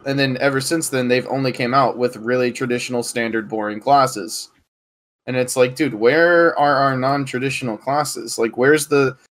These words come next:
the class that has some cool mechanic that doesn't follow the rules of, like, the standard classes? And don't talk to me about Archer.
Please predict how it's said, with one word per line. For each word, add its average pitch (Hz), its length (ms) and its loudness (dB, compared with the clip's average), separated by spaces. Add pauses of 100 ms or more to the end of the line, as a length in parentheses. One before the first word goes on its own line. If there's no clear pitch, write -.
(100)
the 139 100 0
class 143 380 6
that 123 140 4
has 131 260 2
some 139 220 -4
cool 143 240 -2
mechanic 131 480 -2
that 110 180 -2
doesn't 127 280 0
follow 127 360 4
the 117 140 2
rules 117 420 0
of, 110 140 -4
like, 107 300 -2 (340)
the 123 80 -4
standard 117 580 2
classes? - 640 2 (240)
And 127 160 -2
don't 165 240 6
talk 175 220 4
to 151 80 -6
me 139 80 2
about 123 240 4
Archer. 127 600 0